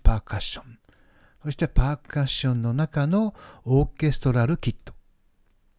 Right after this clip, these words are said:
これを選びます。そうするとこの中にいろんな、えー、パーカッションが入ってます。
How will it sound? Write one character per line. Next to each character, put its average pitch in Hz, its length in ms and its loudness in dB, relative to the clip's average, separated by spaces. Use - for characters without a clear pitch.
こ 131 120 -4
れ 127 100 6
を - 20 4
選 104 140 -2
び - 80 -12
ま - 160 -20
す。 - 240 -20
そ 196 200 0
う 196 60 2
す - 100 -4
る 185 80 -2
と 160 120 -4
こ 165 100 2
の 175 60 2
中 165 260 2
に 120 80 2
い - 20 2
ろ 127 120 4
ん 143 120 2
な、 147 220 2
え 110 540 -4
ー、 - 920 -20
パ 123 100 2
ー 120 40 2
カ - 120 -4
ッ 101 40 0
シ - 100 -2
ョ 95 40 -2
ン 117 60 -2
が 170 80 -2
入 135 100 0
っ - 20 -14
て - 100 -10
ま 85 140 -12
す。 - 280 -12